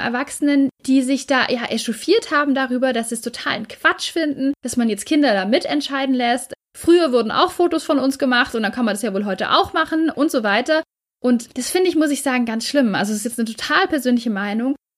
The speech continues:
aber dieses Argument, ja, früher haben wir das auch gemacht, ich höre das auch oft von Lehrkräften, die dann sagen, können wir nachher vielleicht ein Foto machen? Und wenn ich dann darauf hinweise, ja, ich würd das gern mit den Schülern besprechen. Ja, wenn man die fragt, dann wollen das wieder welche nicht. Und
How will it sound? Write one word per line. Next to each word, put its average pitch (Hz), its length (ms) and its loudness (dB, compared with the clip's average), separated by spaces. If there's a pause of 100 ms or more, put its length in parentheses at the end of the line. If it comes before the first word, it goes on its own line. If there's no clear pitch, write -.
(140)
aber 233 220 0
dieses 247 300 0
Argument, 247 460 2
ja, 269 120 4
früher 294 300 2
haben 254 100 2
wir 240 80 0
das 240 120 -4
auch 262 220 0
gemacht, 202 440 -2
ich - 120 -10
höre 277 80 0
das 269 140 -4
auch - 120 -4
oft - 160 -6
von 226 120 -4
Lehrkräften, 208 580 -4
die 208 100 -2
dann 214 160 -2
sagen, 214 320 -4 (260)
können 302 160 2
wir 320 80 6
nachher 294 160 0
vielleicht 247 180 0
ein 233 60 -2
Foto 359 320 2
machen? 370 360 0
Und 233 140 -2
wenn 226 120 0
ich 277 100 -4
dann 277 140 -2
darauf 254 140 -2
hinweise, 262 300 2
ja, - 60 0
ich 233 160 -8
würd 220 340 -4
das 262 140 -8
gern 247 160 2
mit 233 100 0
den 220 80 -2
Schülern 440 340 0
besprechen. 226 540 -4 (600)
Ja, 285 340 2
wenn 294 120 4
man 277 120 6
die 269 100 2
fragt, 294 400 2
dann 262 160 2
wollen 330 320 4
das 320 160 -4
wieder 294 200 0
welche 269 340 -2
nicht. 285 420 0
Und 247 260 2